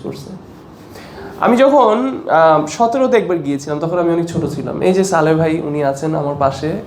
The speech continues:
উনি, ও-, ওনাদের সাথে আমার প্রথম কথা, এবং ওনারা তখন একটা অন্যরকম সাবিক দেখছে। কিন্তু আল-, মানে, মজার বিষয়টা হচ্ছে, তখন আমার একটা ছবিও নেই। ওই বছরের আমার সৌদির, সালে ভাই আমরা খুঁজলে বের করতে পারবে না,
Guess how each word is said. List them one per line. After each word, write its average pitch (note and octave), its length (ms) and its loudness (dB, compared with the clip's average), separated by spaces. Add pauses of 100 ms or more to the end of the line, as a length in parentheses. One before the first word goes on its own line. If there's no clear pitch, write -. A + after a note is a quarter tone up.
(160)
উনি, F3 360 2
ও-, D3+ 80 -2 (140)
ওনাদের F3 260 2
সাথে F3+ 300 2
আমার E3 160 4
প্রথম D#3+ 340 0
কথা, D3 240 0
এবং F3 200 4
ওনারা F#3 240 4
তখন F#3 300 0
একটা F#3 220 0
অন্যরকম G3 460 2
সাবিক D#3 360 2
দেখছে। D3 260 -4
কিন্তু F#3+ 200 0
আল-, G#3 220 2 (400)
মানে, G3 140 2
মজার G#3+ 360 6
বিষয়টা A#3+ 280 2
হচ্ছে, A#3 300 2
তখন A3+ 300 2
আমার A#3 260 6
একটা G3+ 360 2
ছবিও F#3 440 -2
নেই। C3+ 140 -6 (800)
ওই E3 160 6
বছরের F3+ 580 2
আমার F3 360 2
সৌদির, E3+ 600 2 (520)
সালে D#3+ 200 2
ভাই F#3 120 2
আমরা F#3 200 2
খুঁজলে F3 300 -2
বের E3 200 4
করতে E3 180 -2
পারবে D3 260 0
না, C#3 220 2